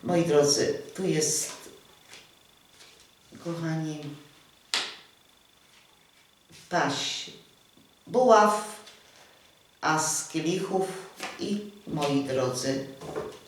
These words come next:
król kielichów. A więc tak, paź buław mówi w ten sposób, karta sugeruje, tak?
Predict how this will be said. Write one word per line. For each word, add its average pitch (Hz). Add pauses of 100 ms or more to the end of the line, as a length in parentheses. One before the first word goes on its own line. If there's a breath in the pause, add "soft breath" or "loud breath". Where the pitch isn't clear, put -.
(120)
król 175 (760)
kielichów. - (100)
A -
więc 208
tak, - (2250 loud breath)
paź 214
buław 190
mówi 143
w -
ten 104
sposób, -
karta 170
sugeruje, 104
tak? 156